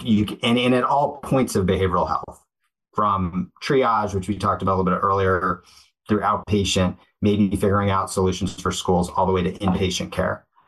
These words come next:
Uh, and, you know, the way that the behavioral health ecosystem has evolved, yes, there's more access to care and more triage, but that's only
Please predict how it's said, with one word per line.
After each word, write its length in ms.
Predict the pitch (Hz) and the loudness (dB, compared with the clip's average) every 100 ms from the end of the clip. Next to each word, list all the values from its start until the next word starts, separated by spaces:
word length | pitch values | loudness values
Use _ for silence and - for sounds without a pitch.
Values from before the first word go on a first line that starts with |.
| - | -8
Uh, 220 | - 98 - | -2 -2 0
and, 220 | 123 123 - | -2 -2 -2
you 80 | 123 | 0
know, 220 | 104 - _ _ _ - | 0 -4 _ _ _ -2
the 140 | 120 | 0
way 360 | 107 127 131 131 | 2 2 4 2
that 460 | 113 104 107 107 | 2 0 -2 -2
the 80 | 104 | 0
behavioral 680 | 95 101 107 101 104 104 104 | 2 2 2 2 2 2 0
health 360 | 98 87 - - _ _ _ _ _ - | 0 -2 -6 -20 _ _ _ _ _ -4
ecosystem 720 | 123 110 117 98 104 90 101 | -2 0 0 0 -2 -2 0
has 120 | 92 | 0
evolved, 680 | 90 82 120 120 101 92 90 - - - _ _ _ - | 0 0 2 2 2 0 -4 -14 -20 -20 _ _ _ -4
yes, 340 | 110 113 110 | 0 0 0
there's 200 | - 101 | 0 2
more 180 | 101 - | 2 2
access 440 | 98 95 - - | -2 -4 -8 -10
to 100 | - | -8
care 300 | - 101 95 | -4 -2 0
and 100 | 92 | 2
more 140 | 92 87 | 0 0
triage, 580 | - 113 95 87 85 - | 0 2 2 0 -2 -4
but 120 | 92 | -2
that's 240 | 135 - - | -2 -2 -2
only 320 | 104 95 | 0 0